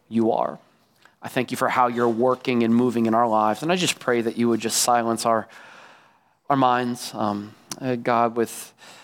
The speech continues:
so many distractions, so many things that might be running through our head, and focus us on you.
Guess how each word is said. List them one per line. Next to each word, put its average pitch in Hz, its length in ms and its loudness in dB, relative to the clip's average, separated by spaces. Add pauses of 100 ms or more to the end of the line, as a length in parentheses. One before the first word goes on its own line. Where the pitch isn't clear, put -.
(340)
so - 180 0
many 156 140 2
distractions, 127 640 0
so 147 100 2
many 135 140 2
things 131 240 0
that 135 80 0
might 127 120 2
be 127 80 2
running 123 220 2
through 131 160 -2
our 120 60 2
head, 120 260 4
and 117 160 -2
focus 147 320 -2
us 135 120 0
on 117 180 2
you. 151 260 0